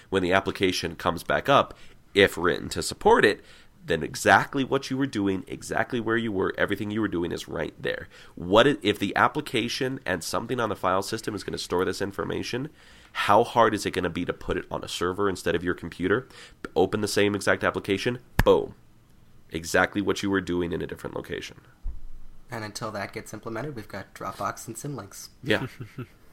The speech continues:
Speaker 3: Yeah, I recently had a bit of a thing with Dropbox and Symlinks. Um, apparently,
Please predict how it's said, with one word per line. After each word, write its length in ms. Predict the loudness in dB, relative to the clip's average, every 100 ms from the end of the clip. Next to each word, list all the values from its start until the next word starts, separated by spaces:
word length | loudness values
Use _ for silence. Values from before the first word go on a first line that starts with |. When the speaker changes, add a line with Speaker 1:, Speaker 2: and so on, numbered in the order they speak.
| -20 -20 -18 -18 -18 -20 -20 -20 -20 -8
Speaker 3:
Yeah, 260 | 2 6 8
I 60 |
recently 400 | 6 0 -4 -4
had 160 | -2 -2
a 40 |
bit 140 | -2 -2
of 100 | 0
a 200 | -2 -4 -16 -20 -20 -20 -20 -20 -20 -12
thing 160 | -8 -6
with 160 | -6 0
Dropbox 420 | 0 0 -4 -6
and 80 | -8
Symlinks. 560 | -6 -6 -8 -8 -4
Um, 300 | 0 0 -2
apparently, 640 | -10 -6 -4 -4 -6 -8